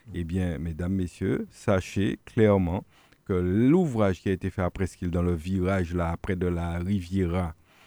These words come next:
Speaker 2: très bel ouvrage
Speaker 1: Mm.
Speaker 2: d'ailleurs, c'est la C T M, la collectivité territoriale de Martinique qui fait. Et deuxièmement, rappelez que l'enrobé qui a justement été fait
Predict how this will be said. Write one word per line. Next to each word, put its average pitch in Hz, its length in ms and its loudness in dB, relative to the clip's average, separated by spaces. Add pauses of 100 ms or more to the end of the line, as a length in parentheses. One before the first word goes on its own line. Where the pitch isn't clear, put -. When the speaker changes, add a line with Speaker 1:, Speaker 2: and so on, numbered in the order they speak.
(160)
Speaker 2:
très 127 200 0
bel 120 200 4
ouvrage 95 300 4
Speaker 1:
Mm. 120 40 -2
Speaker 2:
d'ailleurs, 87 280 -2
c'est - 140 -8
la 80 160 -6
C - 380 4
T 131 320 2
M, 107 220 6
la 101 140 4
collectivité 120 1080 -2
territoriale 104 840 0
de 98 80 0
Martinique 95 520 -4
qui 87 140 -8
fait. 196 380 4 (720)
Et 135 240 4
deuxièmement, 92 680 2 (320)
rappelez 98 540 -2
que - 400 4
l'enrobé 127 880 6
qui 107 120 0
a 95 100 4
justement 92 520 -2
été 87 220 -4
fait 80 260 -6